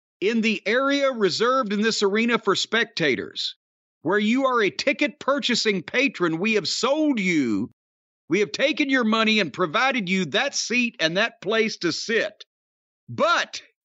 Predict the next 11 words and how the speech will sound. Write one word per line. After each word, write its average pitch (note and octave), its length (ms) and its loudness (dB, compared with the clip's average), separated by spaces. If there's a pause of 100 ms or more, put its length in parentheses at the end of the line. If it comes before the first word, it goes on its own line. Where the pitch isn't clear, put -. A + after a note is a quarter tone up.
(1080)
even E4 320 2
though D#4+ 200 2
we're C4+ 140 2
supposed D4 380 -2
to A#3 60 -8
play C#4 320 2
the B3+ 80 -4
game C4+ 340 0
on C4 180 2
the G3+ 60 2
court, B3+ 460 -2